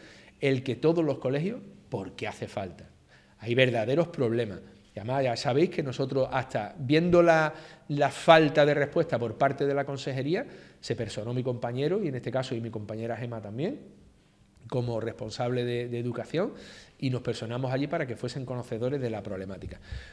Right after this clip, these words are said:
Yo creo que la apuesta que ha hecho O S P ha sido fuerte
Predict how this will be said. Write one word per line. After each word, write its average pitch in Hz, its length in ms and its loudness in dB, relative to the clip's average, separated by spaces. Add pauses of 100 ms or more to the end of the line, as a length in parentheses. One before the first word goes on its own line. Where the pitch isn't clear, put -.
(140)
Yo 151 160 8
creo 165 160 8
que 160 80 6
la 151 80 8
apuesta 156 360 2
que 143 140 2
ha 143 100 6
hecho 139 560 0
O 151 160 8
S 147 180 2
P 139 120 2
ha 131 60 2
sido 143 260 0
fuerte 196 440 2